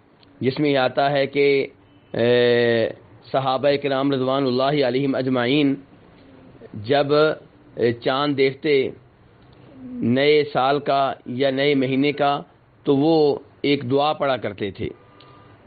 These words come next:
تو گزارش یہ ہے کہ وہ روایت ثابت نہیں ہے،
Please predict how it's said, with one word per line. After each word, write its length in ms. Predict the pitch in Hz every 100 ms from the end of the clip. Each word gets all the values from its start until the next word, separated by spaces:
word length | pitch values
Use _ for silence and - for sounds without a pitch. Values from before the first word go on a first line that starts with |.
| - -
تو 120 | 131
گزارش 480 | 131 143 156 180 180
یہ 140 | 196
ہے 240 | 196 190 196 - _ - -
کہ 100 | 147
وہ 220 | 143 165
روایت 480 | 160 143 147 160 170 180 - _ _ - - - - -
ثابت 380 | 139 131 135 -
نہیں 300 | 135 156 180
ہے، 220 | 180 190